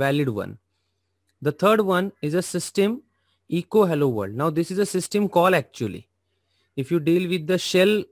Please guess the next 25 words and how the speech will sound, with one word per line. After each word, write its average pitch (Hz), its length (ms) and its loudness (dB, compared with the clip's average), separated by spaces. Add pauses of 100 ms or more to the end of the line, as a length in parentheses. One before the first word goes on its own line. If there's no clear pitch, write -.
kind 151 240 2
of - 180 0
programming 127 580 0
or 143 140 0
shell 160 320 0
scripting, 139 580 -2 (140)
in 143 160 -2
that 175 160 0
shell 175 320 -2
scripting 170 360 0
you 156 140 2
will 160 100 2 (120)
come 151 160 2
to 160 80 0
know 160 260 2
that 120 220 0 (420)
there 151 140 2
is 165 100 -2
a 185 60 0
system 185 460 -4
call 143 280 2
where 156 180 2
echo 151 300 0
is 180 140 2
a 180 120 -2